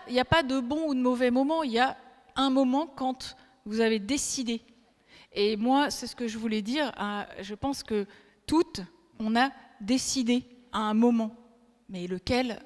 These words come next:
chacun, euh, à un moment différent, tout simplement. Je ne sais pas si vous voulez rajouter.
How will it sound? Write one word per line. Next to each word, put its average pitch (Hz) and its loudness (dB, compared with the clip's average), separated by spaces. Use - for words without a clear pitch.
chacun, 220 -6
euh, 185 -10
à 180 -12
un 180 -8
moment 196 -6
différent, 208 -10
tout - -18
simplement. 190 -12
Je - -20
ne - -20
sais 214 -20
pas 208 -18
si - -20
vous 202 -16
voulez 196 -10
rajouter. 196 -14